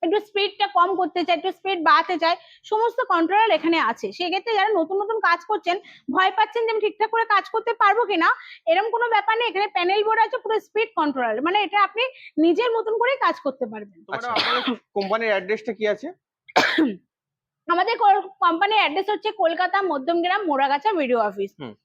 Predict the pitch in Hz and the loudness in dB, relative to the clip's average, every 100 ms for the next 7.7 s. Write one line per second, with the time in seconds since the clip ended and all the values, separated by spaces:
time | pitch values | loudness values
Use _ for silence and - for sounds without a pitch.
0 | - 233 370 466 494 508 480 508 508 508 | -6 0 2 2 2 2 2 0 -2 -2
1 | 494 466 359 330 370 427 466 453 403 - | -2 0 2 4 4 2 2 2 2 0
2 | 349 440 320 311 359 427 453 508 415 381 | -4 -2 2 2 2 0 0 -2 -2 -2
3 | 415 494 466 427 466 - 466 480 349 349 | 2 2 2 2 2 2 2 0 2 2
4 | 370 349 453 480 523 - - - 359 415 | 2 2 2 2 -2 -10 -14 0 2 2
5 | 494 494 494 508 480 415 392 415 392 302 | 2 0 2 2 2 2 2 0 2 0
6 | 202 220 208 _ _ - _ _ _ _ | 0 -6 -8 _ _ -20 _ _ _ _
7 | - - 381 381 466 466 480 | -14 -2 0 2 0 2 2